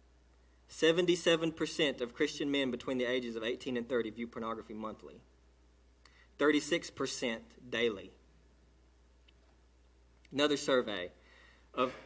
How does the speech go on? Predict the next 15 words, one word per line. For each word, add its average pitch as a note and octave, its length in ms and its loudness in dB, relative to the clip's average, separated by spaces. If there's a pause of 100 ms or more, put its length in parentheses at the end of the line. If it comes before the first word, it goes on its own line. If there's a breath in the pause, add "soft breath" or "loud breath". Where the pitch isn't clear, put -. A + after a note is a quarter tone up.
(160)
that, C#3 340 4
a B2 100 4
website D3+ 540 4
called C#3 220 2
Desiring C#3 560 4
God, B2+ 520 4
which B2 240 0
is A#2+ 280 -6 (220)
a, A#2+ 260 0 (100)
a, A#2+ 200 -2 (240 soft breath)
a C3 60 0
very E3+ 360 8
conservative C#3 800 2
Christian C3+ 360 -2
website, A2+ 480 0